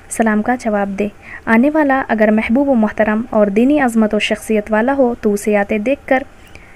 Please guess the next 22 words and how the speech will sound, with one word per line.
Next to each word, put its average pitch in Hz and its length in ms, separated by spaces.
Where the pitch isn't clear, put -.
जोश 285 280
मोहब्बत 277 480
और 208 140
जोश 220 280
अक़ीदत 240 400
में 233 120
खड़ा 214 220
हो 208 160
जाना 226 300
भी 254 260
ये 226 140
कमाल 202 360
का 254 140
अदब 202 280
है। 202 160
मसलन 277 480
मरहबा 233 420
कहने 277 300
की 277 140
भी 233 280
मिसाल 220 420
भी 285 180